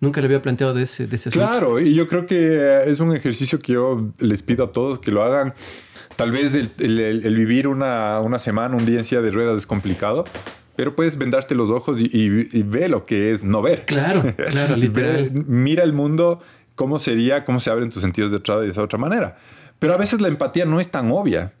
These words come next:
Speaker 2: Y a mí me ha pasado con, eh, familiares, con personas muy cercanas. Entonces también tenemos que estar,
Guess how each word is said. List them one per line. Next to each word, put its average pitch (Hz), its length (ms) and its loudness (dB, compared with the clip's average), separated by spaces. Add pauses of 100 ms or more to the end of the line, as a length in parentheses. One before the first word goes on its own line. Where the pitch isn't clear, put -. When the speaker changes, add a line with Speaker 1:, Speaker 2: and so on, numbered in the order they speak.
Speaker 2:
Y 127 80 0
a 131 40 2
mí 139 120 0
me 156 60 0
ha 151 80 -6
pasado 139 420 -2
con, 107 440 0
eh, 107 80 -4
familiares, 113 600 0
con 101 140 -4
personas 110 260 0
muy 117 140 2
cercanas. 104 600 -4 (520)
Entonces 135 480 -2
también 147 260 0
tenemos 147 320 0
que 127 300 0
estar, 131 400 0